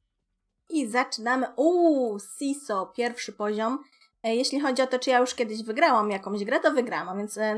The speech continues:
jeśli trafi się mapa, na której wygrałam, to wam powiem o niej. E, ale właśnie tutaj mamy Seesaw. Jeden z pierwszych właśnie mapek, która się może wylosować. Jednak wydaje mi się z trudniejszych pierwszych mapek, która się może, e, wylosować. Chociaż nie jest aż taka zła,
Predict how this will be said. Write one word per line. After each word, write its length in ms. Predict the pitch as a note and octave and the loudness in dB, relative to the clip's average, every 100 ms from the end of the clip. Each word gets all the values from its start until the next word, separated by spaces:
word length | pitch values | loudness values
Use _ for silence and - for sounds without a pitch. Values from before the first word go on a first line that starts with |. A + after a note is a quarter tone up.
| A3+ | -2
jeśli 280 | A#3+ B3 - | -4 -6 -12
trafi 360 | C4+ A3+ A3+ | -6 -4 -4
się 100 | A#3 | -6
mapa, 240 | A3+ A3 G#3+ | -6 -4 -4
na 120 | G#3 | -6
której 240 | - G#3 | -4 -4
wygrałam, 320 | G3+ G#3 A3 A3 | -4 -2 -2 -2
to 80 | |
wam 180 | F#3+ F3+ | -6 -6
powiem 280 | E3+ D#3+ D#3 | -6 -8 -8
o 80 | E3 | -6
niej. 240 | F3+ D4 - _ _ _ - - | -6 -6 -8 _ _ _ -20 -8
E, 160 | G#3 G3+ | -6 -4
ale 280 | - B3+ B3+ | 2 2 4
właśnie 260 | A3 G#3+ G#3+ | 0 -4 -6
tutaj 140 | A3 | -6
mamy 240 | A3 G3 G3 | -4 -6 -6
Seesaw. 360 | - G3 - | -10 -12 -4
Jeden 320 | G#3+ C4 B3+ | 0 2 0
z 120 | B3+ - | -2 -8
pierwszych 640 | - A3+ B3 - A3+ G3 | -2 -2 -2 -6 -8 -4
właśnie 400 | G#3 A3 - G#3+ | -4 -6 -6 -4
mapek, 440 | F#3+ F#3+ G#3 B3+ - | -4 -2 -4 -4 -8
która 220 | - F#3+ | -10 -8
się 120 | G3+ | -6
może 200 | G3+ G3+ | -8 -6
wylosować. 420 | F#3+ G3 G#3+ C#4 - - _ | -8 -8 -4 -4 -6 -18 _
Jednak 320 | B3+ B3+ B3+ A#3 | -2 -2 -2 -4
wydaje 280 | G#3+ A#3 A#3 | -2 -2 -2
mi 60 | |
się 140 | A3+ G#3 | -4 -8
z 120 | - | -10
trudniejszych 640 | G#3+ G3+ G#3+ G#3+ - - | -12 -8 -6 -6 -8 -10
pierwszych 320 | - D3 F#3+ - | -12 -12 -12 -12
mapek, 260 | F3+ F3 | -10 -10
która 200 | - F#3 | -6 -6
się 120 | F#3+ | -4
może, 300 | G3+ G3 G3 G3 - - _ | -4 -4 -4 -6 -14 -20 _
e, 120 | A3+ | -2
wylosować. 720 | G#3+ A3 A3 - G#3+ D4 - - _ _ | 0 0 0 -2 0 0 0 -12 _ _
Chociaż 460 | - F#4 G4 E4+ E4 | 2 2 4 0 0
nie 80 | |
jest 140 | D4+ D4+ | -2 -4
aż 80 | - | -4
taka 300 | A#3+ A3+ G#3+ | -4 -2 -4
zła, 460 | A#3+ B3 C4+ D4 | -2 2 4 2